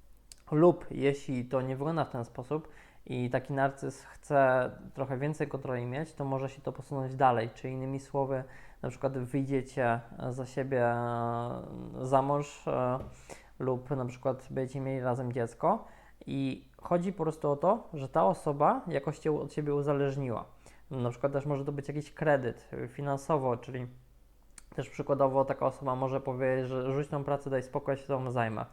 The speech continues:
A skoro ty uważasz ją za taką cudowną i wspaniałą, no to łykniesz tą przynętę, bardzo możliwe, i, e, zaczniesz, e, być osobą, którą należy się opiekować. I teraz, gdy już mamy właśnie, e,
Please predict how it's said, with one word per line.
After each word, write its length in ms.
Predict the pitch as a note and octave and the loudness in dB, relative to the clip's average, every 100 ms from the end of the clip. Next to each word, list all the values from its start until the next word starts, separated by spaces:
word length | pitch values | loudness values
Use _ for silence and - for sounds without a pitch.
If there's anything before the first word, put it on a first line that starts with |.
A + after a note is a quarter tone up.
| - - - | -16 -18 -8
A 80 | - | -6
skoro 240 | - C#3 | 2 2
ty 120 | C#3 | 2
uważasz 440 | C#3 C#3+ C#3 C3+ - | 2 6 6 4 -2
ją 200 | C3+ C3+ - - - | -4 -4 -10 -18 -10
za 60 | C3+ | -4
taką 220 | C3+ C3 | -2 -4
cudowną 440 | B2 C#3+ C#3+ C3+ | -2 4 4 2
i 60 | B2+ | -4
wspaniałą, 640 | - C3 A#2 A#2 E3+ B3 B3 | -6 -4 0 2 2 0 -4
no 140 | D3 C#3+ | -4 2
to 380 | F3 G3 G3+ - | 4 2 0 -2
łykniesz 380 | C#3+ C#3+ C3+ - | -2 0 -6 -4
tą 140 | C#3 | -8
przynętę, 400 | - C#3 C#3 C#3 | -6 -6 -4 -2
bardzo 240 | C#3 C3+ | -2 -2
możliwe, 520 | C#3 C3+ C#3 D3 F3+ F#3+ | -2 -4 -4 -2 -2 0
i, 260 | C#3 D3 - - - - | -4 -6 -8 -18 -20 -10
e, 180 | - B2 | -2 0
zaczniesz, 720 | B2+ B2+ - C#3 C3+ - - - | 2 0 -2 -2 -4 -6 -14 -14
e, 260 | G#2+ - - - - - - | -14 -16 -20 -20 -20 -20 -4
być 220 | D3 E3 | -2 0
osobą, 360 | D3 D#3 E3 D#3+ | 0 2 0 0
którą 260 | - D3 | -2 -2
należy 280 | C#3+ C#3+ C#3 | 2 2 0
się 140 | C3+ C#3 | 0 -2
opiekować. 520 | C#3 - A#2+ - - - - - - - - - - - - - | 0 -2 -2 -4 -16 -20 -20 -20 -20 -20 -20 -18 -18 -18 -18 -16
I 80 | - | -2
teraz, 340 | D3 C3 A#2 - | 4 4 4 0
gdy 140 | C3+ | 0
już 220 | D3 D3+ | 0 0
mamy 260 | D3 C3+ C3+ | 0 0 0
właśnie, 420 | B2+ C3 C3+ B2+ - - - - - | -2 -4 -8 -8 -10 -20 -20 -20 -6
e, 340 | B2 B2 A#2+ | 0 2 0